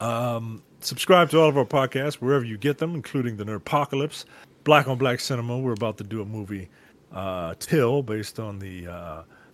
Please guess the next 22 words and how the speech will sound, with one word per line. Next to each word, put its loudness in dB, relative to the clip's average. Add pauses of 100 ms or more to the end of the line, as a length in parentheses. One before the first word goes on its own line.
the -12
story 2
of -6
Emmett -8
Till. -6 (480)
And -12
I'm -10
probably 0
gonna -8
cry. -6
I -8
haven't -4
watched -8
the -14
movie -14
yet, -12 (120)
but, -12 (140)
uh, -10 (760)
uh, -8
yeah, -4 (140)
that's -4
coming. -6